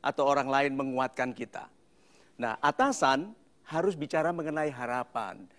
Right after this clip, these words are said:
Yang kita lakukan ini penting. Bukan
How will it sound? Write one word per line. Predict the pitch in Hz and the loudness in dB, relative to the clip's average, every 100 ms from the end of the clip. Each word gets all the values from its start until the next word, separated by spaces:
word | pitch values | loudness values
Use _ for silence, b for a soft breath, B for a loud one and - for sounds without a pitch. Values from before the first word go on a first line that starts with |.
| b - | b 0
Yang | 208 202 | 0 2
kita | 202 185 | 0 0
lakukan | 175 180 190 185 | 0 -2 -2 -2
ini | 180 190 | -4 -6
penting. | 180 170 - 165 151 151 - _ _ _ _ | -6 -6 -2 -2 -2 -6 -16 _ _ _ _
Bukan | 143 143 | -4 2